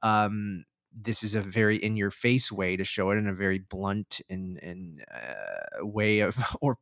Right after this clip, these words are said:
portraying this in a kind of a sci-fi concept. And I was intrigued by that, but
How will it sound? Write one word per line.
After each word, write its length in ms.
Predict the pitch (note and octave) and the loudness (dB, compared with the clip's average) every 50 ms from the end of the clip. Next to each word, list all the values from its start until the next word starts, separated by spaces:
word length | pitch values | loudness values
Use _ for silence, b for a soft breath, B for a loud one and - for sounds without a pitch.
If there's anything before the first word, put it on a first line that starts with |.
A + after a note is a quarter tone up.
| _ _ _ | _ _ _
portraying 580 | - - B2 A2+ - - - D3+ D#3+ D3+ C3 G#2+ | -2 2 2 2 2 4 6 6 8 6 6 4
this 160 | G2+ F#2+ - | 2 2 0
in 100 | - G#2 | 0 -2
a 80 | F#2+ G2 | -2 -2
kind 200 | - - G2 F#2+ | -2 -4 -2 -2
of 160 | F2+ F#2 F2+ - - | -2 -4 -6 -8 -8
a 40 | - | -6
sci-fi 580 | F#2+ - - - F2+ F#2+ F#2 - F#2+ F#2 F2+ F2 | -4 -4 -2 -2 -2 -2 -2 -2 -2 -2 -2 -2
concept. 640 | - - C#3 C#3+ D3+ D3+ - - G2 F2 - - B B B B B - | -2 0 2 4 4 2 2 0 -2 -4 -4 -6 B B B B B 4
And 120 | E3+ F3 | 8 10
I 20 | F#3 | 12
was 160 | G3 F3+ F#3+ | 12 12 12
intrigued 580 | G3+ F#3 - - - A#3+ C#4 D4 D4 B3+ F3 | 10 8 6 4 6 6 6 6 6 4 4
by 200 | A#2+ B2 G#2+ G#2 | 6 6 6 6
that, 300 | F2+ F2+ E2+ E2+ E2 - _ | 4 2 2 0 0 -2 _
but 160 | - C#3 C3 | 0 0 0